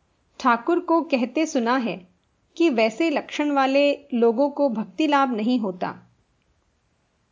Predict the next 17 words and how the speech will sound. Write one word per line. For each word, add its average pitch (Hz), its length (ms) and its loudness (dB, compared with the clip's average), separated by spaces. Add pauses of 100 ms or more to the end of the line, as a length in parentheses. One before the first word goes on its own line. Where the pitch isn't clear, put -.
(220)
मैंने 269 300 2
कहा, 190 400 -4 (600)
"हां 330 320 2
मां, 220 220 0 (840)
मैंने 277 340 4
ठाकुर 294 440 -4
की 330 180 -2
पुस्तक 285 480 -4
में 311 240 -2
पढ़ा 214 280 0
है, 208 360 -6 (880)
कान 247 220 2
में 254 280 2
तुलसी, 226 640 -4 (200)
कम 262 260 4
बोलने 220 340 2
वाला 208 420 2